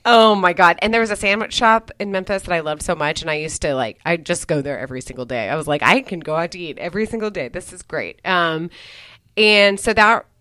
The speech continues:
ended, obviously. And then the second time that I was a boss, um, I moved to Los Angeles from um, the Bay Area, and I had been working at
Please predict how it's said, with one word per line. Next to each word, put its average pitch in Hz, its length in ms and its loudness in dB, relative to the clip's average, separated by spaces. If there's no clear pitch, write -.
ended, 170 440 2
obviously. 156 760 -2
And 202 100 -6
then 196 120 -2
the 190 100 -6
second - 580 -2
time 185 400 0
that 165 100 -4
I 165 200 0
was 165 140 -4
a 180 60 -2
boss, 131 760 -2
um, 175 460 2
I 170 680 2
moved 202 440 0
to 247 100 -4
Los 202 260 0
Angeles 170 680 -2
from 160 560 -2
um, 170 200 -4
the 175 80 -2
Bay 180 200 2
Area, 165 420 0
and 175 100 -6
I 180 60 -4
had 180 120 -8
been 165 140 -6
working 165 340 -4
at 143 280 -6